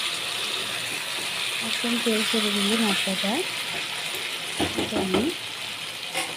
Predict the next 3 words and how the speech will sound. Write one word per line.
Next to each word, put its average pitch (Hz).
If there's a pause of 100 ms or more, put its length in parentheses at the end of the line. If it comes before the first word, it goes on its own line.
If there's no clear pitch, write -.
(2250)
দিয়ে 214
দেবো 180 (3500)
গরম 196